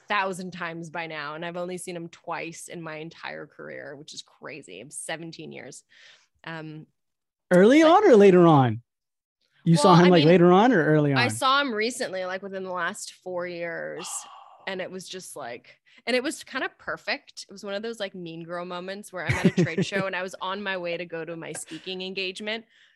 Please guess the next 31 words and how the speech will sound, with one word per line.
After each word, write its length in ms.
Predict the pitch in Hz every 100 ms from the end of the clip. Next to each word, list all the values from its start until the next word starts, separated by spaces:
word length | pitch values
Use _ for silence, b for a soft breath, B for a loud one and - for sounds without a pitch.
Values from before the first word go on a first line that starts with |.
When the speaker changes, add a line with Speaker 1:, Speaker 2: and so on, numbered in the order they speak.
| _ 190
Speaker 2:
Yeah. 120 | 190
Speaker 1:
And 140 | 190
usually 680 | 214 233 254 240 233 226 220
when 200 | 208 202
you 200 | 190 190
travel 640 | - 190 180 180 175 170 170
for 220 | 180 165
a 60 |
speaking 380 | 170 185 190 185
gig, 220 | 170 170
you've 100 | 170 170
got, 180 | 165
like, 220 | 175 160 156
your 140 | 147
entourage 540 | 139 156 156 131 160
of 140 | 135 _
people. 500 | 170 - 87 80 147
They 100 | 151
call 220 | - 160
them 140 | 147 143
your 120 | 139
handlers. 720 | _ 92 123 110 95 82 -
So 100 | 170
I 40 | 175
had 140 | 170
my, 140 | 170
like, 200 | 151 139
handlers 640 | 180 196 185 175 156 139 -
from 180 | 165 147
this 160 | 160
company 640 | - 202 196 170 147 -